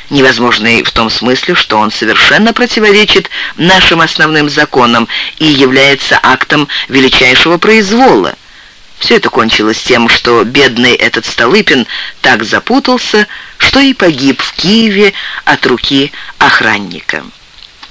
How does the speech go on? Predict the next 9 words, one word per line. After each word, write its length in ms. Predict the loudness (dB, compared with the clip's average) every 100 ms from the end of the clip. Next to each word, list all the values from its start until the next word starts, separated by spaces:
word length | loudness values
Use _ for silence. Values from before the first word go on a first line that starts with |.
| -20 -18 -18 -18 -18 -18 -20 -20 -20 -20 -10 0
Великие 480 | 2 2 2 0
князья 760 | 0 -2 -2 0 2 4 2 0
Александр 840 | -2 -2 -2 0 2 2 2 0 0
и 240 | 0 0 -2
Николай 520 | -2 0 2 2 2
Михайловичи. 960 | 0 -2 -2 -2 -2 -2 0 0 -2 -4 -8 -8 -8 -8 -2
Александр 600 | 0 0 0 0 0 0
Михайлович, 920 | -2 0 2 2 0 0 0 0 -4 -10 -4
адмирал, 640 | -2 0 2 2 2 0